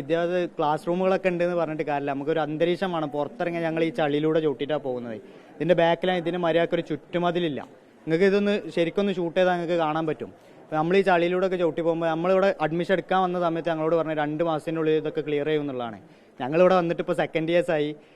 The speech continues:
സെക്കൻഡ് ഇയർ തുടങ്ങിയിട്ട് ഇപ്പോൾ ഏകദേശം ഒരു മാസം ആകാനായി. ഇപ്പോൾ ഇത് റെഡി ആയിട്ടില്ല. ഇപ്പോൾ ഞങ്ങൾ ഈ ചളിയിലൂടെ ഒക്കെ ചവിട്ടിയിട്ട് ക്ലാസ്സിൽ കയറി പോകണം. അതൊന്ന് മനസ്സിലാക്കണം. പിന്നെ മ-, പറയാന്ന് വെച്ചാൽ പുറത്തുനിന്ന് ആളുകൾ ഇതിന് ചുറ്റുമതിലില്ലാത്തതുകൊണ്ട് ഇതിൻ്റെ ഉള്ളിൽ കയറുന്നുണ്ട്. ഇവിടെ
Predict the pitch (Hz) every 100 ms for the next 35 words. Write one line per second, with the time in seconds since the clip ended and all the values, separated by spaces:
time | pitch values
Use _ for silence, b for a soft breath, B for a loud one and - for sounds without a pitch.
0 | B 139 131 160 180 196 202 196 175 165
1 | 165 165 160 156 156 160 160 147 143 156
2 | 143 123 101 - B B B 151 - 196
3 | 202 180 160 175 156 135 107 - - -
4 | - 160 160 185 202 185 170 180 180 180
5 | 175 151 147 160 147 143 151 156 143 127
6 | 127 127 170 175 160 143 156 143 131 160
7 | 165 156 B B B - 156 175 190 185
8 | 185 180 180 175 160 165 - 196 196 175
9 | 175 175 156 170 156 151 170 175 185 165
10 | 160 160 156 160 156 151 156 147 139 143
11 | 151 147 147 147